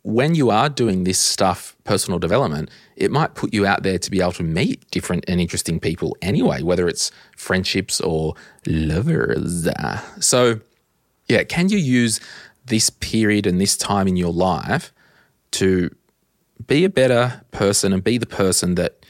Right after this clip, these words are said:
you think would make a good partner? And, you know, if you have come out of a long-term relationship or, you know, you've had to press reset in your life for whatever reason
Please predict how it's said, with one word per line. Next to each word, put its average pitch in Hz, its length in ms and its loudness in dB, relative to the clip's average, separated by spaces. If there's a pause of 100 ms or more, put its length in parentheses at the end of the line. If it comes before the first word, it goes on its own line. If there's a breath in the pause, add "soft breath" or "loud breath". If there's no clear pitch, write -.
(340 soft breath)
you 95 200 2
think - 240 -2
would 82 120 -4
make 85 220 -2
a 90 60 -4
good 87 240 -2
partner? - 520 -2 (540 loud breath)
And, 127 400 0 (340)
you 147 80 -2
know, 147 80 0
if 113 160 -2
you 131 80 0
have 139 260 0
come 139 200 -2
out 104 180 2
of 90 80 -2
a 92 80 2
long-term 90 500 -2
relationship 82 680 -4
or, 80 260 0 (540 loud breath)
you 92 80 0
know, 90 60 2
you've 87 140 0
had 113 280 0
to - 60 -2
press - 320 0
reset 87 580 0
in 90 140 0
your 82 160 0
life 82 320 2
for 90 140 0
whatever 85 340 0
reason 113 640 0